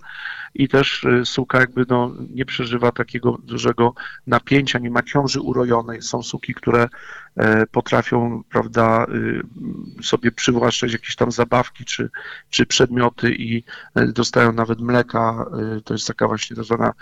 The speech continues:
ciąża urojona, właściwie to można powiedzieć poród urojony. Tak więc są, to są pow-, y, powody, dla których, y, podejmujemy decyzję o kastracji suki. Natomiast to, co, y, odkryto również, że, y, wykastrowanie suki może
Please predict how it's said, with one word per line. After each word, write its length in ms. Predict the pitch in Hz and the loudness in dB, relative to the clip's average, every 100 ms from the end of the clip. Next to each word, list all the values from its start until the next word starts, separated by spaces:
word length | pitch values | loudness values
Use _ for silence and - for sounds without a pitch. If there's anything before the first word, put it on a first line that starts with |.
| - - - | -16 -18 -4
ciąża 320 | - 123 117 | 2 4 4
urojona, 400 | 117 113 110 110 | 2 2 0 -2
właściwie 380 | 110 104 - 101 | -8 -8 -4 -4
to 160 | - - - | -2 -6 -8
można 200 | - - | -8 -6
powiedzieć 220 | - 101 104 | -2 -4 0
poród 380 | 123 120 110 | 2 2 0
urojony. 500 | - 113 104 104 110 - | -4 -2 0 -2 -8 -8
Tak 140 | - 120 | -6 -4
więc 140 | 117 | -4
są, 220 | - 156 156 - - - | 2 2 2 -6 -12 -10
to 120 | - 165 | 0 2
są 140 | 185 | 2
pow-, 340 | 160 147 127 | 2 -2 0
y, 260 | 139 87 67 - - | 0 0 -2 -10 -4
powody, 400 | - 143 170 151 | 2 4 4 2
dla 160 | 131 | 0
których, 440 | - 139 135 131 127 | -2 -2 0 0 -2
y, 480 | - 123 120 117 117 - - | -4 -2 0 0 -2 -6 -8
podejmujemy 560 | 120 123 123 127 127 | -2 -2 0 0 0
decyzję 400 | 117 117 127 113 | -4 -4 -6 -8
o 80 | 117 | -6
kastracji 580 | - 117 - 117 - - | -2 -2 2 0 0 -8
suki. 460 | - - - 160 226 _ _ - - - - - | -6 -6 -2 -2 -4 _ _ -8 -6 -6 -8 -8
Natomiast 500 | 160 - 175 185 160 | -4 2 4 4 2
to, 100 | - | -4
co, 300 | 180 - 170 - - 92 - | -2 2 2 0 -12 -8 0
y, 80 | 98 | 0
odkryto 500 | 95 - 233 - 135 | 0 2 2 4 4
również, 460 | 123 110 113 - | 4 -2 -6 -8
że, 440 | - 123 131 143 143 - - - - | -6 0 2 4 2 -6 -20 -14 -2
y, 380 | 127 123 123 120 | 2 4 4 0
wykastrowanie 920 | 120 185 - 156 - 135 135 135 127 | -2 -2 0 -2 0 0 2 0 -2
suki 320 | - 139 - | -8 -14 -10
może 320 | 139 135 131 | -2 0 2